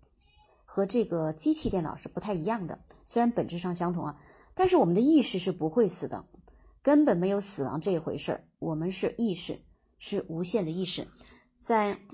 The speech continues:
昨天这个分享里，我也提到了我个人的一个体验，那就是我曾经看那本书，那书名叫《再活一次与人生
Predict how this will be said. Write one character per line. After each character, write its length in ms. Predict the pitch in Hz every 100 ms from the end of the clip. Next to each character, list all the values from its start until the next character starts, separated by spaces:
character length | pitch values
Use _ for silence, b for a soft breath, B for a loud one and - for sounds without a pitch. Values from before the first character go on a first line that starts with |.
| -
昨 220 | - 190 208
天 320 | 247 247 254
这 120 | 233
个 300 | - 170 160 - b b -
分 160 | 254
享 180 | 247 208
里， 80 | 208
我 160 | 165 180
也 80 |
提 160 | 175 -
到 160 | 185 180
了 260 | 160 - - -
我 120 | 165
个 220 | - 226
人 120 | 180
的 60 | 185
一 140 | 185
个 140 | 196 180
体 200 | - -
验， 180 | 175
那 100 | 170
就 100 | 180
是 120 | 180 180
我 140 | 156
曾 200 | - 208
经 100 | 226
看 160 | 247 233
那 120 | 240
本 160 | 165
书， 200 | 156 208
那 120 | 208 190
书 160 | 226
名 160 | 196 190
叫 160 | 196 175 B B B B B -
《再 300 | - 381 269
活 220 | - 196
一 180 | 190 180
次 380 | 180 202 180 - _ _ -
与 220 | 190 175
人 240 | 156 175 202
生 320 | 214 233